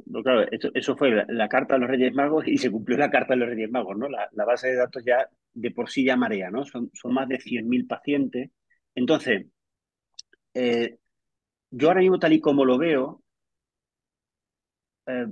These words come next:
estoy, vamos, tengo que, te-, tengo que seguir analizando datos, pero si presentamos una, una, de, de forma general, una visión global de la E T V,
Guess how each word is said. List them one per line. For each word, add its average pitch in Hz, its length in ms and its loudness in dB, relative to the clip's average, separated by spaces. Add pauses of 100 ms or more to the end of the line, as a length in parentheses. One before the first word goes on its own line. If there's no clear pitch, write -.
estoy, 156 400 0
vamos, 110 360 -2
tengo 131 180 2
que, 151 120 4
te-, 143 180 -2
tengo 139 240 0
que 143 80 0
seguir 127 260 0
analizando 120 540 -2
datos, 139 380 2
pero 120 300 -4
si - 360 -4
presentamos 127 840 0
una, 147 520 2 (460)
una, 135 440 0 (280)
de, 120 320 -8
de 123 180 -6
forma 156 380 -2
general, 123 800 0
una 143 200 -2
visión 143 480 -2
global 113 500 0 (520)
de 110 220 -12
la 117 140 0
E 139 80 0
T 147 120 -2
V, 127 560 -2